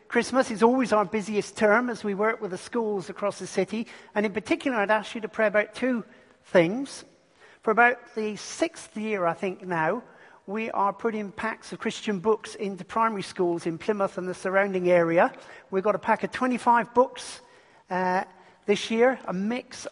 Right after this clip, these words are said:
of, um, Bible stories, reference books, uh, and other stuff with a Christian theme. We know from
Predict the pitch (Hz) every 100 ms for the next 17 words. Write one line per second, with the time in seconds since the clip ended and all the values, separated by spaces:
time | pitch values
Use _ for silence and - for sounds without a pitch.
0 | - 196 196 185 196 185 185 180 190 202
1 | 214 214 - 220 214 214 - 196 202 214
2 | 226 - 202 202 - - - - - -
3 | 175 175 175 - 165 160 185 185 - 208
4 | - 175 - 208 - 196 185 - 220 208
5 | 226 - - - _ _ _ _ _ _
6 | _ 214 220 247 277 202 - 190